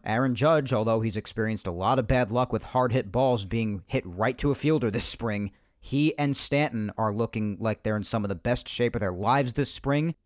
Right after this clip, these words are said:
and I like what I'm seeing out of them. So if the trainers are helping with that and they can keep them on the field for at least most of the season, that would be a big win.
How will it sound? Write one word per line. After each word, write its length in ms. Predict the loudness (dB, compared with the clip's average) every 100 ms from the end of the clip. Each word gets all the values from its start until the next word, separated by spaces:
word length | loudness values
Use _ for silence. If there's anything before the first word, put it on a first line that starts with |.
| _ _ _ _
and 300 | -6 -4 -2
I 140 | -2
like 280 | 0 0 2
what 100 | 0
I'm 120 | 2
seeing 280 | 0 -2 -2
out 160 | -2
of 60 | -2
them. 220 | -4 -6
So 320 | -6 -2 0 -2
if 160 | -4
the 80 | -6
trainers 460 | -6 -2 0 2 2
are 60 |
helping 280 | 2 0 0
with 200 | -4 -2
that 260 | 0 0 0
and 160 | -4
they 80 | -4
can 140 | -6 -8
keep 240 | -6 -4
them 100 | -2
on 160 | -2 -2
the 60 |
field 360 | -6 -2 -2 -4
for 200 | -4 -4
at 80 | -2
least 240 | -4 -4
most 320 | -2 0 -2
of 80 | -2
the 40 |
season, 480 | -2 0 -2 -2 -4 -2
that 160 | -2
would 160 | -2 -2
be 100 | -2
a 60 |
big 240 | 0 -4 -2
win. 340 | -2 0 -4